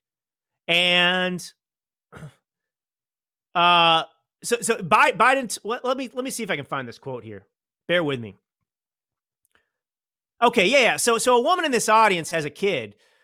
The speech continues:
uh, who, who's transgender, and I guess Biden's asked if he supports the policy.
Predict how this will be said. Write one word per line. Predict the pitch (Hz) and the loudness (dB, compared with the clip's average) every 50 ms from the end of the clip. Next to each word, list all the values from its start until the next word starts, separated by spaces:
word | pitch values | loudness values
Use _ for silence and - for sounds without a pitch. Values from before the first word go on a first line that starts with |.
| _ _ _ - | _ _ _ -4
uh, | 147 147 156 156 151 | 0 2 2 2 2
who, | 151 165 170 156 156 | 2 0 -2 -4 -4
who's | 147 160 139 - | -4 -6 -6 -6
transgender, | - - 185 185 180 160 - - 151 147 147 147 | -6 -6 -4 -4 -4 -4 -6 -6 -6 -6 -6 -6
and | 135 135 | -8 -6
I | |
guess | 135 156 156 123 | -6 -6 -6 -6
Biden's | 127 156 156 160 165 170 151 135 | -2 0 0 2 2 0 -2 -2
asked | 147 143 143 131 - | -2 -2 -4 -4 -8
if | 139 - | -12 -10
he | - 135 | -10 -10
supports | - - - - 147 139 127 - | -8 -10 -10 -8 -8 -10 -10 -12
the | - 113 | -16 -14
policy. | - - 160 170 170 160 139 117 - - - _ | -6 -2 0 2 2 0 -2 -6 -10 -16 -20 _